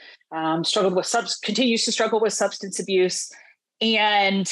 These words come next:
I really wanted structure and I wanted a different way of being 'cause I knew I didn't want their conservative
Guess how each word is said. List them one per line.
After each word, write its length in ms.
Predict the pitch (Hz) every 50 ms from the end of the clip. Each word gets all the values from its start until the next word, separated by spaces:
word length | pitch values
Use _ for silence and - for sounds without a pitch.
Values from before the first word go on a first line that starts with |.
| - - -
I 560 | 190 196 196 196 196 196 202 208 202 208 208
really 320 | 208 220 208 196 220 208 202
wanted 520 | 196 196 185 185 202 185 - 202 175 160
structure 680 | - - - 196 - - - - 302 311 339 349 359 339
and 300 | 277 233 226 208 208 208
I 200 | 190 196 208 202
wanted 380 | 190 202 196 208 - - 208
a 80 | 196 190
different 340 | 165 196 190 - 220 196 180
way 140 | 202 202 190
of 100 | 185 - -
being 300 | 196 185 196 208 214 196
'cause 140 | - - 196
I 60 | 180
knew 180 | 175 208 208
I 100 | 196 190
didn't 300 | 185 196 196 196 202 196 -
want 480 | 185 185 196 190 180 175 - - - - - _ _ _ -
their 120 | - 214 202
conservative 520 | - 226 208 - 233 226 202 208 214 202